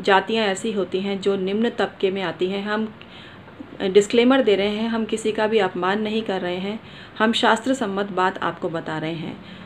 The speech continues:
तो किसी भी छोटी जाति के, छोटा, छोटी जाति कोई भी नहीं होती, हम फिर कह रहे हैं, लेकिन शास्त्रों में ऐसा वर्णन है कि किसी भी निम्न जाति के आदमी का आप अपमान करते हैं,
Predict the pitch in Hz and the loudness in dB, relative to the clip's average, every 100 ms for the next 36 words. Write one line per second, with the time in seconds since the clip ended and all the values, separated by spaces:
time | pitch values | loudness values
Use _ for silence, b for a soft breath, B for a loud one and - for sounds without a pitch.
0 | - 254 254 277 311 302 302 - 226 220 | 0 2 4 2 4 4 2 2 4 4
1 | 285 285 233 202 208 208 208 208 202 - | 4 4 4 2 2 2 4 4 0 2
2 | 226 220 269 247 233 269 240 226 247 226 | 4 6 6 4 4 4 2 2 2 4
3 | 247 269 247 240 208 220 233 214 208 254 | 6 6 4 4 0 -2 -2 -2 2 2
4 | 254 196 190 196 269 B B B B - | 4 0 0 -2 -4 B B B B 2
5 | 214 226 277 285 - - - - - 226 | 4 6 4 4 -4 -18 -20 -12 2 4
6 | 220 262 285 269 226 240 202 180 190 196 | 4 4 2 4 2 0 0 0 -2 -2
7 | 208 220 226 208 - 220 - 262 262 269 | -4 -2 -4 -4 -6 -4 2 4 6 4
8 | 226 226 254 254 208 202 208 202 214 214 | 4 4 6 6 4 2 0 2 0 -2
9 | - - - - 190 185 202 202 220 208 | -6 -16 -20 2 4 4 2 0 0 0
10 | 214 B B B - 214 208 202 185 208 | -2 B B B 0 2 2 0 4 6
11 | 269 233 196 196 196 196 196 | 6 4 0 -2 -2 -4 -6